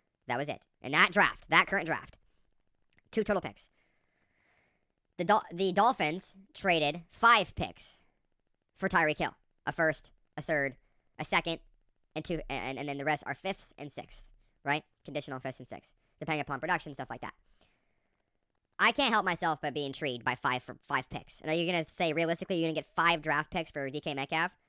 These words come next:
I don't think so. But you could. If you got a team like the Falcons or somebody that desperately needs a wide receiver to complement their, their, their team, you know, I just said the Falcons just for a pure example. Um, you know, with them having, like, Drake, Drake London and stuff like that, so.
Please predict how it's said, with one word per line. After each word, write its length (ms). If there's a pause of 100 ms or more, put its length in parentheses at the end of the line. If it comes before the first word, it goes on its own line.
(120)
I 100
don't 180
think 200
so. 260 (560)
But 80
you 80
could. 320 (480)
If 60
you 100
got 140
a 20
team 260
like 160
the 60
Falcons 420
or 60
somebody 520
that 220
desperately 680
needs 480
a 60
wide 160
receiver 360
to 140
complement 360
their, 220
their, 320
their 160
team, 300 (420)
you 120
know, 100 (180)
I 60
just 80
said 80
the 40
Falcons 320
just 140
for 80
a 60
pure 120
example. 360 (360)
Um, 260 (600)
you 60
know, 60
with 80
them 80
having, 160
like, 100
Drake, 200
Drake 200
London 240
and 120
stuff 160
like 120
that, 240
so. 100